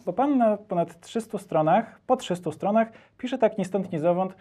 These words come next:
coś, co mnie bardzo zaniepokoiło. Polecam państwu teraz zwrócić uwagę na ten fragment, na to, co doktor bankowiec twierdzi. Ja domniemyuję, że to jest prawda, ale zaraz się upewnimy. Pieniądze, które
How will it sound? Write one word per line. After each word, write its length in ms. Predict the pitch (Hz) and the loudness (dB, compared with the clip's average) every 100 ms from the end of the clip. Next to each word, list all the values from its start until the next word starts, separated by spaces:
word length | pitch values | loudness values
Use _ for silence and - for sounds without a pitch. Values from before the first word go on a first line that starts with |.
| - - _ | -20 -20 _
coś, 260 | 175 180 | -4 -4
co 140 | 180 170 | -2 -2
mnie 200 | 165 156 | 0 4
bardzo 260 | 175 160 | 6 6
zaniepokoiło. 760 | 156 156 160 156 151 143 175 240 - - _ _ _ _ _ _ _ _ _ _ _ - | 0 -2 -4 -2 2 4 4 2 -6 -20 _ _ _ _ _ _ _ _ _ _ _ -4
Polecam 400 | 202 247 277 262 | 0 4 2 4
państwu 320 | 220 220 233 | 2 2 0
teraz 300 | 202 202 196 | 4 4 2
zwrócić 340 | 196 196 214 | -4 -4 -2
uwagę 400 | 185 185 180 185 | 6 6 10 6
na 420 | 180 170 170 175 175 - | 8 6 8 6 4 2
ten 160 | 180 180 | 2 4
fragment, 560 | 175 160 147 175 180 | 6 6 6 -2 0
na 140 | 175 196 | 2 4
to, 140 | 202 | 2
co 400 | 196 170 175 185 - _ - | 0 4 4 4 -4 _ -14
doktor 580 | 156 185 196 - 247 220 | 2 4 4 4 4 8
bankowiec 760 | 175 175 180 170 185 190 - _ _ _ - | 6 6 2 4 2 0 -8 _ _ _ -12
twierdzi. 640 | 190 165 143 151 190 220 - | 0 2 2 -2 -4 -6 -10
Ja 140 | 151 160 | -4 0
domniemyuję, 420 | 190 185 175 170 | 0 0 0 -2
że 60 | 156 | -2
to 100 | 160 | -4
jest 160 | 156 | -4
prawda, 360 | - 143 139 156 | -2 0 4 4
ale 140 | 156 | 4
zaraz 240 | 156 156 - | 0 -2 -2
się 140 | 160 | -4
upewnimy. 420 | 160 151 135 131 - - - _ _ _ _ _ - | -4 -4 -4 -6 -10 -20 -20 _ _ _ _ _ -10
Pieniądze, 380 | 170 240 269 262 | -2 0 2 0
które 460 | - 208 190 185 | 4 8 8 6